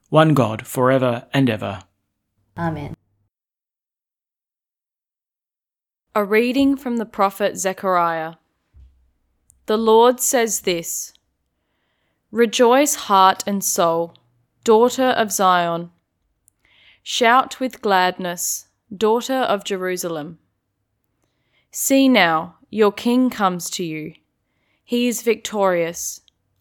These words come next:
Speaker 3: He is triumphant, humble and riding on a donkey,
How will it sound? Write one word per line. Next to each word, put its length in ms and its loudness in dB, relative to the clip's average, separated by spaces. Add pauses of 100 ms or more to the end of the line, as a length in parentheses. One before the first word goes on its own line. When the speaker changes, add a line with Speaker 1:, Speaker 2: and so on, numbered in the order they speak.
(140)
Speaker 3:
He 220 -2
is 160 -2
triumphant, 920 -2 (680)
humble 720 -2
and 260 -8
riding 500 2
on 160 -6
a 60 -6
donkey, 640 -10